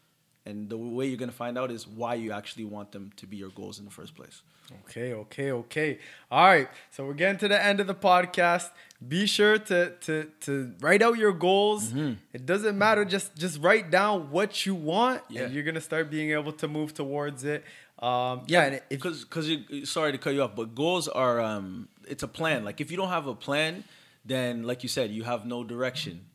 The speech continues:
Speaker 1: You have no direction, you're probably gonna stay in the same place that you are right now today. And, like,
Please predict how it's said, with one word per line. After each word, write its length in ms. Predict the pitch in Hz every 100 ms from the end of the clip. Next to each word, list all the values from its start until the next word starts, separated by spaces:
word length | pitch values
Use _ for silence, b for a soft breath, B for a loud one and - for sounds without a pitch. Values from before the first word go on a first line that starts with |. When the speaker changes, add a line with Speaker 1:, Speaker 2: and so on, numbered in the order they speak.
| b b -
Speaker 1:
You 100 | 127
have 120 | 131
no 120 | 143
direction, 560 | 135 131 160 - 170 156
you're 220 | 123 123
probably 460 | - 143 147 143 139
gonna 160 | 131
stay 220 | 120 - 131
in 60 |
the 60 | 117
same 280 | - 131 127
place 300 | - 120 113
that 120 | 113
you 220 | 104 113
are 240 | 107 104 98 110
right 220 | 113 104
now 180 | 107 101
today. 400 | - 101 92 - B B -
And, 140 | 139
like, 240 | 151 139